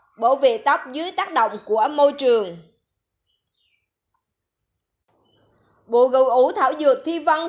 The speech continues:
sẽ làm hài lòng chị em khi lần đầu tiên sử dụng. Ủ là tóc bóng mượt hẳn.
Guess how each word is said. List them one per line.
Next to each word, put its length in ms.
sẽ 100
làm 280
hài 240
lòng 280
chị 140
em 380
khi 160
lần 260
đầu 160
tiên 380
sử 80
dụng. 360
Ủ 280
là 280
tóc 240
bóng 240
mượt 220
hẳn. 340